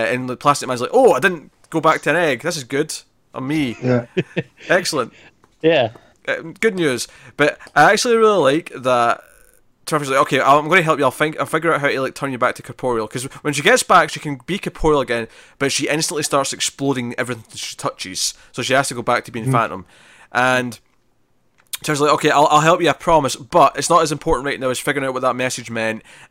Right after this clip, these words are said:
Speaker 1: and making sure that portal doesn't get opened again." So he, he goes on his T ship and he's flying off. And then, of course, we
Speaker 2: Yeah.
Speaker 1: get the big reveal at the end is that whatever's happened to them in that Dark Multiverse world, they are now bound together because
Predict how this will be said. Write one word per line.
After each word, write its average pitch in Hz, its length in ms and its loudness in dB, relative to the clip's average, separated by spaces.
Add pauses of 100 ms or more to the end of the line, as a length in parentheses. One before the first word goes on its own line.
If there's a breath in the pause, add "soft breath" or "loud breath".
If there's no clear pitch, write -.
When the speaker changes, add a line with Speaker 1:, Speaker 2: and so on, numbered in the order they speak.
Speaker 1:
and 113 340 0
making 127 220 -4
sure - 120 -6
that 120 140 -2
portal 113 240 -6
doesn't 113 200 -10
get 104 60 -8
opened 117 240 -6
again." 107 280 -4
So 120 140 -4
he, 165 200 -2 (140 loud breath)
he 220 100 -2
goes 254 120 0
on 196 120 4
his 139 140 -4
T 160 180 -6
ship 120 320 -4
and 131 80 -4
he's 175 140 -4
flying 131 360 0
off. 113 300 0 (480 loud breath)
And 127 140 -2
then, 139 80 6
of - 80 0
course, 151 160 2
we 147 60 0
Speaker 2:
Yeah. - 40 -2
Speaker 1:
get 131 60 0
the 123 80 -2
big 147 180 -4
reveal 127 240 -2
at 113 60 -4
the 120 100 0
end 135 160 -2
is 110 120 -8
that 117 180 -4
whatever's 147 380 0
happened 139 340 -2
to 170 100 -8
them 170 160 -8
in 127 140 -6
that 131 200 -8
Dark 120 200 -4
Multiverse 139 500 -6
world, 180 320 -2 (1300)
they 135 120 0
are 127 60 6
now 139 160 2
bound 135 340 2
together 123 400 0
because 120 420 -4